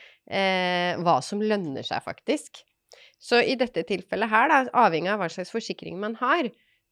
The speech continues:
så, så trenger jo ikke den, eh, det beløpet bli så veldig, veldig høyt, men, eh, men det ligger jo gjerne, eh, på seks tusen, da, en forsikring, nei, en egenandel,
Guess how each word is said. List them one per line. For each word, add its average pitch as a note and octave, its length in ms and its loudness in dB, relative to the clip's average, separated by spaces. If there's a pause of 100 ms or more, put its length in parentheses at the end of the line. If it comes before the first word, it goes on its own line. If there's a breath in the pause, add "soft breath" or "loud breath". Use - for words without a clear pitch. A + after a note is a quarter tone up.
så, - 220 0 (600)
så A3+ 200 -8
trenger F3 400 -2
jo A3+ 100 2
ikke E3+ 400 -6
den, D#3 380 -4
eh, D#3 880 -6
det D#3 180 -2
beløpet D#3+ 480 -4
bli C#3 220 -8
så - 180 -8
veldig, D#3+ 520 -8
veldig D3 300 -6
høyt, A#3+ 360 0
men, G3 340 -6
eh, F3+ 300 -2 (380 soft breath)
men G3 120 -6
det G3+ 140 0
ligger F3 320 -2
jo C4 80 4
gjerne, D3+ 380 0 (380)
eh, E3+ 260 -4
på F3 180 -8
seks - 320 -14
tusen, F#3 400 -10
da, B3+ 80 -6 (400)
en G3 120 -4
forsikring, D#3 800 -8
nei, F3 140 -2
en F#3 80 -2
egenandel, D3+ 600 -2